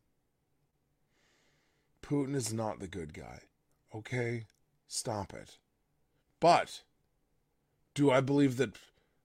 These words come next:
the Ukraine and the U S government and the Canadian government are the good guys? Absolutely not. It is possible that there are no good guys,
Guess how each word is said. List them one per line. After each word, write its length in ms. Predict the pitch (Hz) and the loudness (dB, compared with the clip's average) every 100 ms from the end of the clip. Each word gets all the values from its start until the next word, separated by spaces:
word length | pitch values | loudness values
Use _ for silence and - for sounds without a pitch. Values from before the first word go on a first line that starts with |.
| _ | _
the 140 | 120 120 | -2 2
Ukraine 920 | 131 135 - 143 135 135 147 147 131 _ _ _ _ _ - | 4 4 6 8 8 8 4 0 -8 _ _ _ _ _ -4
and 420 | 113 110 104 98 | 0 0 0 -2
the 100 | 110 | -2
U 380 | 101 127 135 127 | 0 4 6 6
S 220 | 131 - | 4 2
government 760 | 123 120 123 135 135 139 - - | 4 4 6 4 2 0 -4 -10
and 280 | - 110 110 | -4 -2 -2
the 60 | 98 | -6
Canadian 640 | - 110 107 120 127 135 | -6 -2 0 4 4 4
government 480 | 135 135 143 151 143 | 4 4 4 2 2
are 140 | 131 | 4
the 120 | 147 143 | 4 4
good 220 | 135 151 | 0 0
guys? 340 | 165 165 139 - | 0 0 -2 0
Absolutely 680 | 143 160 151 175 175 175 165 | 6 6 6 4 6 8 8
not. 360 | 147 170 151 - - - - - - - | 6 2 -2 -8 -20 -20 -20 -20 -20 -2
It 120 | - 240 | 4 6
is 160 | 269 | 6
possible 560 | - 208 254 226 208 190 | 6 6 6 6 6 6
that 360 | 170 208 190 | 6 4 6
there 160 | 214 202 | 6 8
are 180 | 185 202 | 10 10
no 260 | 185 214 | 12 12
good 240 | 180 226 185 | 12 4 0
guys, 380 | - - - | -2 -2 -8